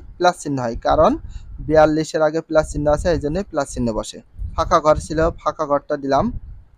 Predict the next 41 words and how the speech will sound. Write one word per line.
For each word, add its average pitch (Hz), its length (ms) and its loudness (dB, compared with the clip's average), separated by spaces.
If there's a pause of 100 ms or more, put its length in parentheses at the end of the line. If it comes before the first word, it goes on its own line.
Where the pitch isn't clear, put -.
(200)
এবার 160 360 6 (200)
ফর্টি 170 260 -2
টু 165 120 -10
এর 151 120 2
আগে 160 180 2
মাইনাস, 156 440 2 (880)
আর 131 180 4 (120)
টোয়েন্টি 160 240 4
ফাইভ 151 280 2
এর 156 60 0
আগে 160 200 2
প্লাস, 123 340 -4
মানে 135 140 -4
বিয়াল্লিশের 156 520 0
আগে 156 180 0
মাইনাস 147 400 0
চিহ্ন 170 160 -6
আর 185 160 2
পঁচিশের 151 400 -6
আগে 160 160 -2
প্লাস 190 360 2
চিহ্ন, 131 180 -4 (600)
তাহলে 131 160 -6
মাইনাস 147 440 4
প্লাস 160 280 0
হয়ে 165 140 0
গেল 170 200 0
মাইনাস। 170 500 2 (220)
তাহলে 143 160 -6
বিয়াল্লিশের 160 600 0
ভিতর 156 240 -4
যদি 156 180 -2
আমরা 156 200 0
পঁচিশ 160 520 -10
মাইনাস 151 360 -2
করে 143 220 -2
দিই, 131 180 -8 (420)
তাহলে 151 220 0
কি 160 160 -6
হয়? 180 220 2 (520)
এখানে 151 260 -2